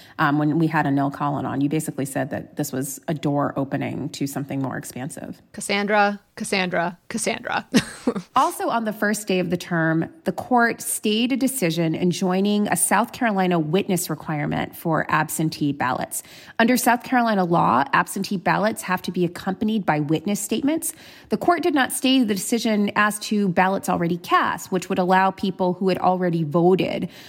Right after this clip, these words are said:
Speaker 1: um, while they did not need to have a witness requirement, to still have their votes counted. But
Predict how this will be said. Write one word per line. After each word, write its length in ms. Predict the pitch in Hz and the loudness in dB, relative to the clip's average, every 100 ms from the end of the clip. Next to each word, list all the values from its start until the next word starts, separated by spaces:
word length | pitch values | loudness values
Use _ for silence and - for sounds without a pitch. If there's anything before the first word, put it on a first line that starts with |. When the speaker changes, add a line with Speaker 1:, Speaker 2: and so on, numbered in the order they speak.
| - | -4
Speaker 1:
um, 420 | - 165 160 151 180 | 2 4 4 2 4
while 220 | 175 170 | 4 4
they 240 | 180 165 | 2 4
did 160 | 160 175 | 4 4
not 260 | 180 208 | 4 4
need 200 | 185 156 | 2 0
to 80 | 147 | 0
have 180 | 165 156 | 0 0
a 60 | 156 | 0
witness 300 | 156 160 151 | 0 -2 -4
requirement, 440 | 160 170 156 160 | -4 -2 -2 -2
to 60 | 170 | -4
still 260 | - 190 | -2 0
have 220 | 175 175 | 2 0
their 120 | 175 156 | 0 0
votes 320 | 151 151 - | 0 -2 -6
counted. 560 | - 247 240 180 131 - - - - | -8 -2 0 0 -2 -8 -16 -20 -4
But 360 | 175 196 170 | 2 4 2